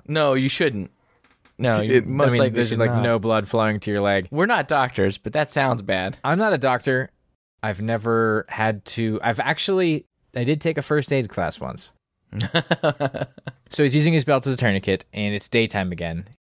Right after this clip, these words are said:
Speaker 2: He has a dream.
Speaker 1: This is where he sees his own death.
Speaker 2: What a scene. He pictures his three friends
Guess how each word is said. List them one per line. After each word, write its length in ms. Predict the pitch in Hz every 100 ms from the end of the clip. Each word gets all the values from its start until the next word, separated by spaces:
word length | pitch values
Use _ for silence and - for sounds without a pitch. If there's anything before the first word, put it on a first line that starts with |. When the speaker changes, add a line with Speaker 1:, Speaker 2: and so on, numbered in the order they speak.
| -
Speaker 2:
He 840 | - 107 107 107 107 107 107 107
has 540 | 95 101 104 104 92 -
a 200 | 110 101
dream. 640 | 92 113 113 139 160 180 160 _ _
Speaker 1:
This 200 | 107 -
is 80 | 107
where 120 | 104
he 60 | 101
sees 280 | - 107
his 140 | 101 -
own 160 | 98
death. 460 | 101 147 160 - - _ _
Speaker 2:
What 140 | 135 170
a 40 |
scene. 480 | - - 120 110 95 _ _
He 160 | - 180
pictures 680 | 170 170 - 185 180 - - _ _ _
his 360 | 131 117 107
three 300 | - 127 175
friends 560 | 185 127 120 117 117